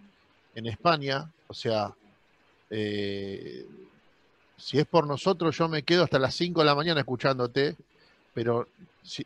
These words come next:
si hacemos un parate, eh, es por vos. Nos-, nosotros, digamos, estamos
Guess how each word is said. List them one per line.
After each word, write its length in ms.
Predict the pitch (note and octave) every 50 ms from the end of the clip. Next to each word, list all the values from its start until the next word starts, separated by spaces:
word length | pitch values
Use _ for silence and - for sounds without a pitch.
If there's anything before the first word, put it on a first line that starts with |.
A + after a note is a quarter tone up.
| A#2 A#2 A2
si 140 | G2+ - B2
hacemos 460 | A#2+ A#2 - F#3 F#3 F#3 D#3+ - -
un 140 | D#3+ D#3+ D3
parate, 880 | - D3+ D3+ E3 F#3 F#3+ D#3 - F3 E3 D#3+ D#3 D3+ C#3+ C3+ B2+ A2+ - _ _ _ _ _ _ _ -
eh, 800 | - A#2 A#2 A2+ A2+ A2+ A2 A2 G#2+ G#2+ G#2 G#2 G2+ G2+ G#2+ - -
es 140 | - D3+ C3+
por 220 | - - C#3 C3 D3+
vos. 300 | F#3 F#3+ E3 C#3 B2 B2 _ - - - - C#3+
Nos-, 280 | C3+ C3+ B2+ - - - C#3+
nosotros, 500 | C3 C3+ C#3 C3 - F#3+ F3+ - D#3 C#3
digamos, 320 | C#3 C3+ C#3+ C#3 C#3 B2+ A#2
estamos 720 | - C#3+ C#3 C3+ C3 B2 B2 A#2 A#2 A2+ G#2+ - - -